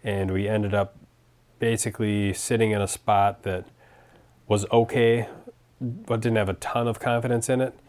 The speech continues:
You know, really, we were trying to look for spots where we'd have good pinch points based on terrain and hopefully find deer sign too. And the last time I was down in Missouri last year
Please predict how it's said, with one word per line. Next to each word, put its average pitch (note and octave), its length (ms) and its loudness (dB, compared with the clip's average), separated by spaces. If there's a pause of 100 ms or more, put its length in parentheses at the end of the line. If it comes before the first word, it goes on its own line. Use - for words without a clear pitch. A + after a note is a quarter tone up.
(360)
You G#2+ 80 -4
know, G#2 80 2
really, A#2 400 4
we G#2+ 120 4
were G#2 100 4
trying G#2+ 240 0
to G2 40 0
look G#2 200 0
for G2+ 120 -2
spots - 640 2 (440)
where F#2+ 500 0 (1040)
we'd G#2 140 0
have F#2+ 200 -2
good G2+ 200 0
pinch G2 260 -6
points G2 240 -4
based F#2+ 320 -4
on F2 160 -4
terrain E2 420 -8 (160)
and G2 120 -4
hopefully G#2+ 280 0
find F#2 280 -2
deer F#2+ 160 0
sign F2+ 260 -6
too. F2 300 -8 (440)
And F#2 380 -4 (140)
the F#2 100 -4
last B2 240 2
time G2+ 180 0
I F2+ 60 0
was F2+ 80 -2
down F2+ 180 0
in F2+ 60 -2
Missouri F2+ 460 -2 (100)
last F#2+ 320 -2
year A2+ 320 0